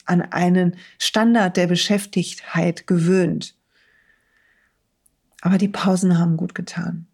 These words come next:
Manchmal musste ich weinen, weil da so viel Schwere war. Manchmal habe ich mich geschüttelt, weil das immer hilft. Manchmal habe ich einfach ein Yoga Nidra gemacht, ein kurzes, oder auf dem Balkon gelegen. Manchmal, einmal habe ich ein Bild gemalt. Nichts zum Teilen, einfach für mich.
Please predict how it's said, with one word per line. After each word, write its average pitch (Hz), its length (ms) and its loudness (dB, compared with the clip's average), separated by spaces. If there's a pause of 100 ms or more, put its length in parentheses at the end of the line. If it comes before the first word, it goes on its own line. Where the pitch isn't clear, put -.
Manchmal 185 280 2
musste 165 220 -2
ich 147 140 -8
weinen, 190 400 2
weil 170 100 -2
da 160 100 -2
so 156 140 -6
viel 165 180 -10
Schwere 196 460 -2
war. 185 360 -2 (400)
Manchmal 170 280 0
habe 151 100 -2
ich 165 60 0
mich - 80 -16
geschüttelt, 269 680 0
weil 147 180 -2
das 151 160 -6
immer 208 220 2
hilft. 214 480 0 (380)
Manchmal 202 280 2
habe 185 160 0
ich 175 140 -4
einfach 170 200 -2
ein 175 140 4
Yoga 175 280 0
Nidra 196 340 2
gemacht, 180 420 0
ein 180 80 -2
kurzes, 175 720 -4
oder 180 280 0
auf - 100 -8
dem 180 140 0
Balkon 180 420 0
gelegen. 185 400 0
Manchmal, 180 220 2
einmal 190 200 2
habe 170 100 -2
ich - 140 -8
ein 202 200 2
Bild 269 240 0
gemalt. 226 580 2 (720)
Nichts - 400 2
zum 202 180 2
Teilen, 220 400 2
einfach 202 320 0
für 208 180 -2
mich. 214 440 0